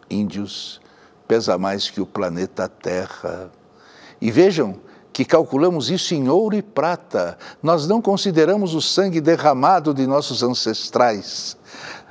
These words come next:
Sei que vocês não têm esse dinheiro, porque não souberam gerar riquezas com o nosso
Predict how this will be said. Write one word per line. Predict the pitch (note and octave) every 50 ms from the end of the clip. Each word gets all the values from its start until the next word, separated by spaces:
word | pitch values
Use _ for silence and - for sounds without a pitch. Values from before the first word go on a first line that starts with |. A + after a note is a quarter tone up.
| -
Sei | - - - - G#3+ A3+
que | G#3+ - E3+
vocês | D3+ D3 C3 - - - F3 F3 C3 G#2+ - - - - -
não | C#3+ E3+ F#3
têm | E3 - - - F#3+ E3+ C3
esse | A#2 - - B2
dinheiro, | A2 A2+ G#2+ G2+ G#2 G2+ F#2+ G2 G#2 F#2+ F#2 - - - - - - - - - _
porque | - E3+ D3 - E3
não | D#3 F3+ F#3+
souberam | E3 - F3 D3 A#2+ D3+ D#3 E3+ D#3 D#3
gerar | C3 C3 C#3 C3 C#3 C3+
riquezas | A#2 - A#2+ G2+ - - C#3 D3+ D3+ C3+ A2+ A#2 G#2+ -
com | - - A2
o | A2+
nosso | A#2 A#2+ B2 A#2+ - - - A2+ G#2+ G2+ F#2